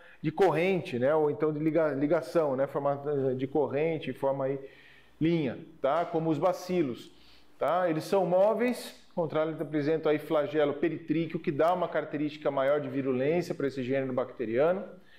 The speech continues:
E a grande preocupação, como falei pra vocês, é a questão da formação do esporo, né? Então, eles são bactérias formadoras de esporos.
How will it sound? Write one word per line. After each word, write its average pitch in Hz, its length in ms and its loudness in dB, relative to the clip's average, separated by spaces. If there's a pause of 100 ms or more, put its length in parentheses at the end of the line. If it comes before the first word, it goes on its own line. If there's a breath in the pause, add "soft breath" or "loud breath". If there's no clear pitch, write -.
(180 loud breath)
E 294 80 4
a 269 60 6
grande 180 240 2
preocupação, 196 580 0
como 208 140 -2
falei 170 220 0
pra 170 100 0
vocês, 180 400 2
é 202 40 4
a 190 40 0
questão 180 320 -2
da 170 80 0
formação 180 420 -2
do 175 80 -4
esporo, 127 520 -2 (200)
né? 139 220 0
Então, 151 180 -4
eles 139 120 -6
são 190 240 0
bactérias 151 680 -2
formadoras 143 520 0
de 123 40 -4
esporos. 160 600 0